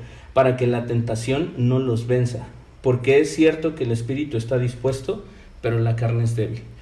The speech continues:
Yo creo que todos hemos escuchado alguna vez ese pasaje y quiero poner una frase aquí sobre la mesa. Y la frase es, la tristeza,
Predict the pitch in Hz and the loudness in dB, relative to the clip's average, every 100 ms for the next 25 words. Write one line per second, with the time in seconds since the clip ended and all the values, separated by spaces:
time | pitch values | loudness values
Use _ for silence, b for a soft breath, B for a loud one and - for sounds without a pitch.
0 | B B 160 180 190 190 180 170 170 170 | B B 2 4 4 2 4 4 4 0
1 | 170 156 123 120 143 147 151 143 139 135 | 0 0 -2 -2 0 0 0 0 -2 -2
2 | 139 123 127 117 117 123 156 - B B | -2 -4 -4 -2 -2 0 -2 -4 B B
3 | B 135 196 202 180 143 147 165 151 - | B 0 2 2 0 0 2 0 0 2
4 | 139 131 143 123 131 131 127 107 101 101 | 2 2 0 0 -4 0 0 0 0 -2
5 | - - - 143 143 139 160 160 156 110 | -6 -14 -4 0 2 2 2 4 4 4
6 | - - - - - - 139 156 156 151 | 0 -12 -16 -20 -16 -4 0 0 0 0
7 | 190 185 226 - - | 2 0 0 -4 -14